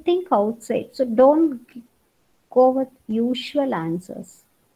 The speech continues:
Don't go with usual suggestions, usual discussion. Try to get, think outside the area.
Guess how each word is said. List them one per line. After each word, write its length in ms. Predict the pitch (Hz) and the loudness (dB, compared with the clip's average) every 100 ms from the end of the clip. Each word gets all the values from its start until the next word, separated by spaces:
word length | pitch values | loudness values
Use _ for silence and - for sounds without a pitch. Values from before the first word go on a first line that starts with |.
| _ _ _ _ _ 247 | _ _ _ _ _ -4
Don't 280 | 240 254 | 0 0
go 200 | 233 233 | 0 0
with 300 | 226 233 233 | 0 -2 -4
usual 580 | 226 226 233 240 262 254 | -4 -2 -4 -4 -2 -2
suggestions, 840 | 254 180 - 170 - 180 185 185 202 | -4 -8 -6 -8 -8 -10 -8 -8 -4
usual 500 | 226 240 - 240 208 | -4 -4 -4 -4 -4
discussion. 760 | 175 170 - 165 170 - 202 - _ _ _ _ - | -6 -8 -6 -6 -6 -10 -18 -20 _ _ _ _ -2
Try 180 | 247 269 269 | 0 0 -2
to 80 | 311 | -4
get, 380 | - 202 - - | -4 -6 -4 -4
think 320 | 254 240 - _ _ _ _ _ 202 | -4 -4 -10 _ _ _ _ _ -2
outside 540 | 208 214 - 220 214 | -2 -4 -4 -4 -6
the 200 | 196 - | -10 -10
area. 300 | - - - | -10 -8 -10